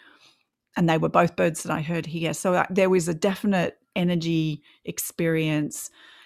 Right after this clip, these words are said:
sense that I wanted to communicate. But it's an interesting thing not thinking about what people are gonna see or say, because that can actually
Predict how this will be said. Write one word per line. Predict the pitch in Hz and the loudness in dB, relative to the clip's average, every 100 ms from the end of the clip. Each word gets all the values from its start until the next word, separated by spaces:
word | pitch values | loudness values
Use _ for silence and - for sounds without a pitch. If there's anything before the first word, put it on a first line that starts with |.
| - | -12
sense | - - 180 190 - | -8 0 0 0 -4
that | 180 165 | -2 0
I | 151 | 0
wanted | 147 147 143 | 0 0 -4
to | - | -6
communicate. | 170 147 143 - 151 - _ _ _ _ _ _ _ _ _ _ - | 0 0 0 -4 -10 -10 _ _ _ _ _ _ _ _ _ _ 0
But | 185 180 | 2 2
it's | 185 - - | 0 -2 -2
an | 202 196 | 0 0
interesting | 208 214 269 202 180 | 0 -4 -4 -2 -2
thing | - 185 175 170 - _ | -2 0 0 -2 -6 _
not | 233 170 185 - - | 4 6 6 2 -2
thinking | 180 160 170 | -2 0 0
about | 151 143 147 - _ _ _ - | 0 0 -4 -6 _ _ _ -6
what | 165 - | -4 -4
people | - 160 165 156 | -4 -6 -4 -6
are | |
gonna | 160 160 | -4 -4
see | 156 - 160 | -4 -4 -6
or | 151 | -4
say, | 151 165 151 - - _ _ - | -6 -6 -8 -10 -18 _ _ -4
because | 180 - 165 | -4 -4 -2
that | 170 160 | -2 -2
can | - 180 | -2 0
actually | 160 - 165 156 139 | 0 -4 -4 -4 -4